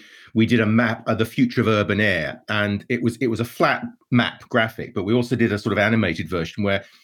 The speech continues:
you could click on a data point and it would pull up information. So you could kind of go down that rabbit hole. But they are, they are crying out for that. I mean, I did another one that looks like a treasure map,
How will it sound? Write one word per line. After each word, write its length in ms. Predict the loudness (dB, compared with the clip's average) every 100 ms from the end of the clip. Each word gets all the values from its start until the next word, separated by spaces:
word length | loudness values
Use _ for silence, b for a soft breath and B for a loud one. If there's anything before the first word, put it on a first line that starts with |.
| B
you 100 | -6
could 180 | -4 -6
click 260 | -4 -2 0
on 100 | 0
a 60 | 0
data 340 | 2 0 0
point 380 | -4 -4 -4 -6
and 80 | -4
it 40 |
would 160 | -4 -2
pull 220 | 2 2
up 140 | 2
information. 580 | -2 0 0 0 -2 -6
So 120 | -2
you 120 | -2
could 180 | -2 -4 -4
kind 140 | -4 -2
of 120 | 0
go 200 | 2 2
down 300 | 2 -2 -2
that 180 | -4 -2
rabbit 300 | -4 -4 -4
hole. 400 | -2 -2 -4 -10 b b b b -6
But 140 | 0
they 140 | 2 4
are, 140 | 2
they 120 | 2
are 180 | 2 2
crying 360 | 0 0 0 0
out 200 | -2 -4
for 80 | -10
that. 120 | -6
I 60 |
mean, 160 | -4 -2
I 60 | -2
did 160 | -2
another 240 | 0 0 0
one 120 | -2
that 120 | -4
looks 220 | -6 -4
like 160 | -6 -6
a 20 |
treasure 360 | -2 0 0 0
map, 260 | -4 -8